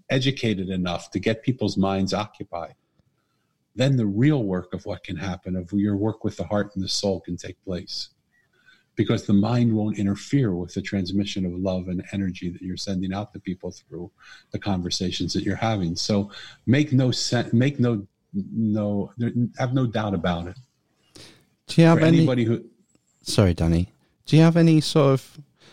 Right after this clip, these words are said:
Speaker 2: practical, like, uh, simple steps? Sort of th-,
Speaker 1: Yeah.
Speaker 2: things I'm thinking about are, like, we're bombarded with news media and ninety-nine percent of it is negative.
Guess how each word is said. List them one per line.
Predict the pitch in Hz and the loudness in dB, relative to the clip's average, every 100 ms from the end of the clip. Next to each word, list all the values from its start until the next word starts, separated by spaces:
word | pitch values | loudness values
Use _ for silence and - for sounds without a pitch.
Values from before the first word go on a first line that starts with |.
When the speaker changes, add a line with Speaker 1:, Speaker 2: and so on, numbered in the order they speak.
| _ _ - | _ _ 0
Speaker 2:
practical, | 165 175 - 147 - 85 78 - - _ _ _ | 4 4 2 0 2 2 0 -8 -16 _ _ _
like, | 95 90 85 - | 0 0 0 0
uh, | 87 80 69 | 2 2 0
simple | - 131 139 - 101 | 2 4 4 2 0
steps? | - - 78 - - - - _ _ _ _ | 0 0 0 -2 -10 -12 -14 _ _ _ _
Sort | - - 92 | -2 2 2
of | - - | 0 -6
th-, | 95 | 0
Speaker 1:
Yeah. | 87 | 0
Speaker 2:
things | 82 131 120 | 4 4 4
I'm | 104 | 4
thinking | 117 110 107 | 2 2 2
about | 95 95 | 2 2
are, | 92 | 4
like, | 98 92 92 - - - - - - - - _ | 4 4 2 -2 -18 -20 -18 -18 -18 -20 -20 _
we're | 107 117 110 107 - | 4 6 6 4 2
bombarded | 117 120 110 120 123 117 | 4 6 6 6 4 4
with | 101 101 | 2 2
news | 101 104 117 123 - | 6 6 6 4 4
media | 101 90 85 82 82 87 - | 4 4 4 0 -2 -6 -6
and | 95 92 95 90 - - | 2 4 6 2 -4 2
ninety-nine | 113 107 104 98 98 95 | 4 6 4 4 4 4
percent | 95 95 - 104 | 2 2 4 4
of | 85 | 2
it | 90 | 0
is | 55 82 - | -2 0 2
negative. | 92 98 98 - 82 76 - | 4 2 0 0 -2 -2 -10